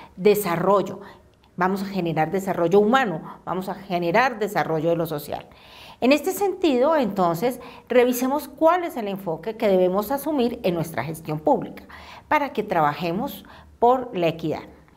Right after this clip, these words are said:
Veamos, un elemento principal para nosotros poder transversalizar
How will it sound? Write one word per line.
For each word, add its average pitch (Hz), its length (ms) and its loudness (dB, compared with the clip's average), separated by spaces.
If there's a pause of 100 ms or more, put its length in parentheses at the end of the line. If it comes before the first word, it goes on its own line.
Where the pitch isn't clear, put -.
(500)
Veamos, 190 600 2
un 302 180 4
elemento 247 800 2
principal 220 1040 2
para 175 180 -4
nosotros 170 560 -8
poder 165 460 -2
transversalizar 165 1120 0